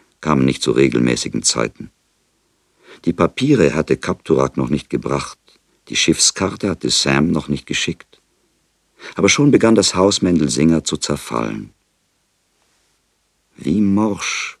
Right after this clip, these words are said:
muss es doch gewesen sein", dachte Mendel. "Es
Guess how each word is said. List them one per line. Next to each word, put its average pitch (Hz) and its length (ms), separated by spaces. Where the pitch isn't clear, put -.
muss 71 240
es - 240
doch - 220
gewesen 73 520
sein", 64 440
dachte 62 320
Mendel. 62 420
"Es 127 200